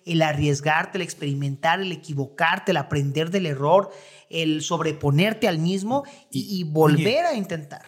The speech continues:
Speaker 2: y aparte ya la tecnología nos está poniendo a la mano herramientas muy poderosas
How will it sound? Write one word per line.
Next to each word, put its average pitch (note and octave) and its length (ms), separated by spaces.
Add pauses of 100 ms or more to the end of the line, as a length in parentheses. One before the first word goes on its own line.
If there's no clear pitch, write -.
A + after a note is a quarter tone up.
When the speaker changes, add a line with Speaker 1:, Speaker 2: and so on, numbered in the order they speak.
Speaker 2:
y C3+ 120
aparte E3 440
ya E3+ 140
la F3 180
tecnología D#3 680
nos C#3 180
está C3 280
poniendo C#3+ 340
a - 20
la B2+ 140
mano C3 240
herramientas B2 600
muy D#3+ 200
poderosas D#3 920